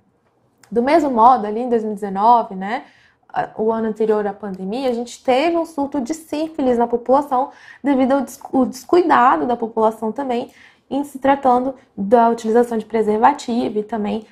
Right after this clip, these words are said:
da escolha de parceiros sexuais. Então,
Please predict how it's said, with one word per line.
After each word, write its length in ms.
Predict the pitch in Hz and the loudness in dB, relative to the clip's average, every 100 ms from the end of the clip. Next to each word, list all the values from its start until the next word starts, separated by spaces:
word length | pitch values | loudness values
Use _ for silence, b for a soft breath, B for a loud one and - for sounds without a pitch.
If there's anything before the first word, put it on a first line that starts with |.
| B | B
da 120 | 208 | 2
escolha 360 | 240 240 226 220 | 2 2 0 0
de 80 | 220 | 2
parceiros 420 | 247 247 240 233 | 2 4 2 2
sexuais. 720 | 240 240 - 349 220 202 190 | -2 -8 -2 2 2 0 -4
Então, 380 | 202 175 254 | -4 0 -2